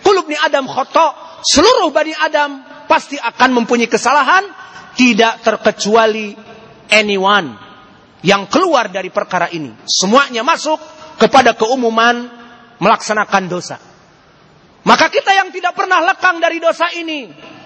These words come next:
dari hikmah musibah yang menimpa kita, ternyata Allah ingin menghapus dosa-dosa kita dengan musibah ini,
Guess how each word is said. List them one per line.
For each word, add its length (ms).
dari 400
hikmah 800
musibah 480
yang 160
menimpa 400
kita, 320
ternyata 560
Allah 800
ingin 480
menghapus 800
dosa-dosa 800
kita 320
dengan 300
musibah 500
ini, 220